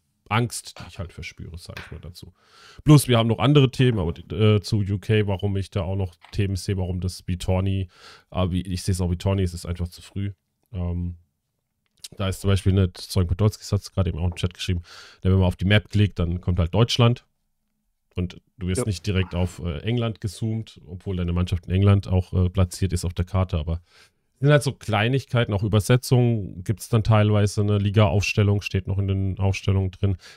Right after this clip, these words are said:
Speaker 1: Es gibt viele Kleinigkeiten, wo vielleicht die Übersetzungen nicht hundert Prozent noch gut sind. Ich habe ja selbst auch mitgearbeitet an der Übersetzung, ähm, habe versucht, die so qualitativ gut, wie es mir halt möglich war, zu liefern.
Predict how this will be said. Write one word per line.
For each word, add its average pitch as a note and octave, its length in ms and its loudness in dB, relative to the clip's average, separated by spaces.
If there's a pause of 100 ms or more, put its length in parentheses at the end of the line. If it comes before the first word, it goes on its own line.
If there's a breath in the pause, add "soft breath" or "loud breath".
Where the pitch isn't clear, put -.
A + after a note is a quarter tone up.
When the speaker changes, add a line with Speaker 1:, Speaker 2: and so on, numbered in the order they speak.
Speaker 1:
Es - 80 -20
gibt - 180 2
viele A2 240 4
Kleinigkeiten, G2+ 500 2
wo F2+ 100 0
vielleicht F2 280 -2
die - 40 -6
Übersetzungen A#2 600 0
nicht A2 180 -4
hundert G#2+ 280 -2
Prozent G2 380 -2
noch G2 180 -8
gut G2+ 200 0
sind. G2+ 320 -4 (300 loud breath)
Ich F#2+ 100 0
habe F#2+ 120 4
ja - 20 4
selbst G#2+ 260 0
auch F#2 120 0
mitgearbeitet A2 560 2
an F#2+ 100 -2
der G2 80 -4
Übersetzung, G2+ 720 0
ähm, F2+ 640 -2
habe G2 100 -6
versucht, F2+ 360 -4
die F2+ 40 -8
so F2 160 -4
qualitativ F2+ 840 -4
gut, G2 240 -2 (100)
wie F2 160 -2
es F#2+ 140 -2
mir F#2+ 100 4
halt F2 140 2
möglich - 320 -2
war, F2+ 180 4
zu - 180 -8
liefern. A2 360 4